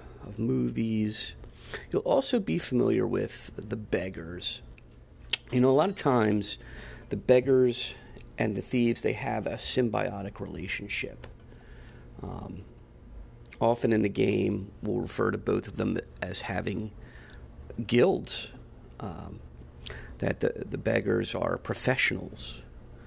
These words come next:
as are the thieves. And the Thieves Guild, of course, would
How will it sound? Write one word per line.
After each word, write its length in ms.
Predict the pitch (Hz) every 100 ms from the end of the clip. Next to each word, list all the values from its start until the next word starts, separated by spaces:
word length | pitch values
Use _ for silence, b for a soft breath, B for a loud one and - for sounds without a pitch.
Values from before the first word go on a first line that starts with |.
| B B -
as 200 | 110 101
are 180 | 87
the 140 | 92 -
thieves. 640 | - - 80 69 - - - - - - - - - - - - - -
And 160 | 127
the 40 | 127
Thieves 280 | 175 165
Guild, 220 | - 127 107
of 80 |
course, 420 | - 117 107 - -
would 180 | 101